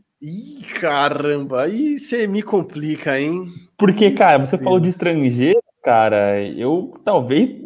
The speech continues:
Speaker 2: Giannis Antetokounmpo, cara. E a gente tá falando, a gente falou muito na outra live de como ele fugiu dos holofotes esse ano, e ainda assim com médias melhores do que ele tinha no ano passado, que ele foi M V P. Então seria mais um estrangeiro na conta,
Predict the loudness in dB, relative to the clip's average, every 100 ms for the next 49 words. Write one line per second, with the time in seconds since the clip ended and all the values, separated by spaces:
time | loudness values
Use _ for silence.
0 | -8 -2 0 2 0 -2 -4 0 0 0
1 | -4 -2 0 -2 -6 -14 -8 -6 -4 -4
2 | -4 -2 -2 -2 -2 -2 0 0 0 -2
3 | -2 -2 -2 0 0 -2 -2 -2 -2 0
4 | 0 2 2 2 -2 -2 -2 -2 -2 -8
5 | -4 -2 0 0 -4 -2 0 0 -2 -4
6 | -6 -6 -4 -4 -4 -2 -2 0 2 2
7 | 2 4 4 4 2 -2 -8 -18 _ _
8 | _ -4 -2 2 0 0 -4 -2 -2 2
9 | 2 2 0 0 0 0 0 0 0 0
10 | 2 0 -2 -4 -4 _ _ _ -4 -2
11 | 0 2 2 0 -2 0 2 4 2 2
12 | 2 4 4 4 2 -2 0 0 2 0
13 | -2